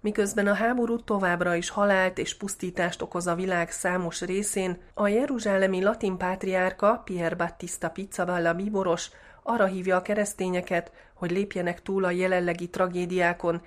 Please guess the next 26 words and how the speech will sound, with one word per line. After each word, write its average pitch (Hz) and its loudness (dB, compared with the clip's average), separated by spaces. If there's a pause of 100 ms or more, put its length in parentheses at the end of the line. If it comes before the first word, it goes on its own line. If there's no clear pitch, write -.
és - -8
figyeljenek 165 -2
a 185 -2
szeretet, 208 0
a 160 2
béke 165 -2
és 175 -4
a 196 -8
kiengesztelődés 170 -2
karácsonyi 170 -2
üzenetére. 165 0 (600)
Egy 180 0
olyan 247 4
időszakban, 170 2
amikor 175 -2
az 165 0
erőszak, 190 2
a 170 0
gyűlölet, 190 2
a 170 -2
megosztás 180 2
és 196 -4
a 170 -2
bosszú 196 -4
érzései 180 -2
uralkodnak, 190 2